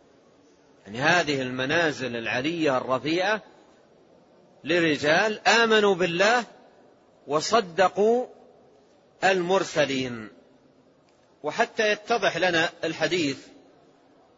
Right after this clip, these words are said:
أكثر، هل يمكن أن يدخل الجنة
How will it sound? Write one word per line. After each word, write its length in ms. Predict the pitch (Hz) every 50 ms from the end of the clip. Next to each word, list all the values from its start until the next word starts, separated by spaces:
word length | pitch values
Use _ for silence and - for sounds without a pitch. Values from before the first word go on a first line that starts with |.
| _ _ _ _ _ _ _ _ _ _ _ _ _ _ -
أكثر، 520 | 180 190 - - - - 147 135 123 113 - - - _ _ _ _ _ _ _ _ _ _ _ _ _ _ _ _ _ _ _ _ _ _ _ _ _ _ _ _
هل 220 | - 147 196 233 247
يمكن 400 | 254 262 254 226 - 226 208 208
أن 140 | 196 190 196
يدخل 340 | 214 208 - - 190 180
الجنة 500 | 165 151 135 156 170 160 139 113 98 82